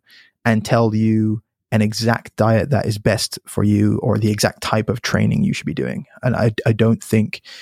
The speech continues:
that is, um, th-, those services or that t-, type of, uh, service is, we're not there yet. And I think it's just not evidence-based position.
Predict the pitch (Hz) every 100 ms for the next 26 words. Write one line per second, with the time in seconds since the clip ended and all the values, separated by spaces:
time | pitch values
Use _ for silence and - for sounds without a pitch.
0 | - - 110 104 - - 107 104 117 117
1 | - 117 107 120 131 - - _ _ _
2 | _ _ 117 110 - 113 110 110 104 -
3 | - _ _ _ _ _ _ - 156 156
4 | 131 - 110 180 107 117 107 107 107 120
5 | 113 - - - - - 120 120 - 131
6 | 104 107 - _ _ - 107 98 - 110
7 | 107 101 - 104 104 101 - - _ _
8 | _ _ _ 110 110 120 123 - 120 117
9 | 120 139 110 113 110 - 107 113 - 120
10 | 104 - - 110 - 101 101 - -